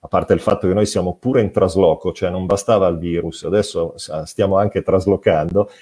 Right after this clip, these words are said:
per cui comunque fino a settembre non saremo operativi.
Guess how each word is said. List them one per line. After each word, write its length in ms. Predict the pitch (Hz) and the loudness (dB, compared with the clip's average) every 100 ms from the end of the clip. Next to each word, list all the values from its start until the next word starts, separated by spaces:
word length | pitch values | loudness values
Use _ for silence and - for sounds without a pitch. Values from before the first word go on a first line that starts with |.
| _ | _
per 160 | - 104 | 0 2
cui 160 | 113 | 4
comunque 420 | 110 101 113 107 98 | 4 2 2 2 2
fino 220 | 104 101 | 2 2
a 40 | |
settembre 760 | 98 101 - 110 113 107 92 98 | 2 0 0 0 2 2 0 -4
non 220 | 87 90 | -8 -10
saremo 880 | - 87 90 92 90 85 80 78 - | -8 -6 -6 -6 -8 -8 -8 -10 -14
operativi. 880 | 87 101 85 85 _ 87 82 95 | -14 -6 -6 -6 _ -14 -10 -10